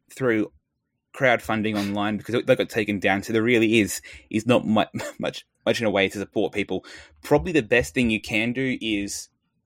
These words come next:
share everything you can online, both, you know, in person to your friends and also sharing it online. Because if we get the international community, you know, people who are, people who are outside Australia, we might be able to, you know,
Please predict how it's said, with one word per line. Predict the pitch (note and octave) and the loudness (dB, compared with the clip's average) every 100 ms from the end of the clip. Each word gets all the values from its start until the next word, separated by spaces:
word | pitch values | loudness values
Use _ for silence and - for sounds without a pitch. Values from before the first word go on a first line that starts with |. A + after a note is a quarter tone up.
| _ _ - | _ _ -8
share | - A#2 | 2 4
everything | A2 A2 A2 | 4 2 -2
you | |
can | G2 G#2+ G2 G2+ | 0 0 0 0
online, | - G#2+ G2+ G#2 G#2 G#2 - - | -2 0 2 4 2 0 -4 2
both, | A2 A2+ _ | 2 2 _
you | A#2+ G#2+ G#2 | -10 0 4
know, | G2 | 4
in | G#2 | 2
person | - G#2 - | 2 0 0
to | - | -2
your | G2+ | -2
friends | - F#2 G2 | 0 -2 0
and | G2 | -2
also | F#2+ G#2 F2 - - - | 0 0 0 -2 -20 -16
sharing | - - G2+ F#2+ | -6 0 2 2
it | F#2+ - | -2 -4
online. | G#2 G2+ F2+ F#2 F#2 - _ _ - | -6 -6 -6 -6 -8 -12 _ _ -12
Because | A2 A#2+ G#2+ - | -6 -2 -2 -4
if | G#2+ A2 | -12 -8
we | |
get | G#2 A#2+ - | 0 0 0
the | G2+ | -6
international | G#2+ G2+ G2 G#2+ - G2+ F2+ _ _ _ | -6 -4 -2 -4 -4 -8 -8 _ _ _
community, | - A2 G2 F#2+ F2+ | -6 -4 -2 -2 -4
you | F2 F2+ | -6 -4
know, | F#2 E2+ D#2+ _ _ _ _ _ _ _ _ _ _ _ _ | -4 -4 -8 _ _ _ _ _ _ _ _ _ _ _ _
people | - A#2+ | -10 -2
who | G#2+ | 2
are, | F2+ | 2
people | - C3 | 0 0
who | G#2 | 4
are | G2 | 2
outside | - G#2 | 2 -2
Australia, | F#2 - G2 F#2 | -2 0 2 2
we | F#2+ | 0
might | G#2 G#2+ | 0 0
be | G#2+ | 0
able | F#2+ F#2 | -2 0
to, | G2 | -4
you | F2 | -2
know, | F#2+ F2 | -2 -4